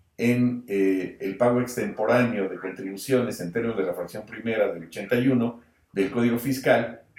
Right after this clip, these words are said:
pues estaría extralimitando y estaría llevando a cabo un abuso de ley, puesto que esa hipótesis al día de hoy no existe. Y atendiendo al principio de legalidad,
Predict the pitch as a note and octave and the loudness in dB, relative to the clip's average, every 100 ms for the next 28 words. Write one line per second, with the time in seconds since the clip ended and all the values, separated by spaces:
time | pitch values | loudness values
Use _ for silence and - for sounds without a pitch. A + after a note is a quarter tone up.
0 | - A2 G#2+ - - A#2+ A#2+ B2+ A#2 A#2 | -10 -8 -8 -4 0 0 0 -2 -2 -2
1 | A#2 B2+ A#2 A#2+ G#2 G2 F#2+ G2 A2 G#2+ | -4 0 0 0 -2 -2 0 -2 -2 0
2 | G#2 G#2 G2+ G#2+ F#2+ G2 - G2 E2+ G#2 | 0 2 0 -2 -6 -8 -8 -8 -6 -6
3 | G2+ - - - - B2+ - C3+ B2 A#2 | -8 -14 -20 -12 0 2 2 -2 -2 0
4 | A#2 - A#2+ G2+ G2 - F#2+ B2 D3 C3+ | -2 -2 -4 -4 -10 -4 -2 2 4 6
5 | B2 B2 C#3 - - - G2 B2 C#3 - | 6 4 2 -4 -14 -8 0 2 2 -2
6 | - G2 - E3+ - - G2 - - - | -8 -8 -8 -8 -8 -6 -6 -6 -8 -20
7 | - - B2+ B2+ B2 B2+ D#3+ D3 A#2+ G#2+ | -8 2 2 4 0 2 2 2 4 2
8 | - G2+ G2+ G#2 - C#3 A2+ G2 G2 A2+ | 2 -2 -2 -8 -6 -4 0 0 0 2
9 | C3+ D3 C#3 A#2+ | 2 4 2 2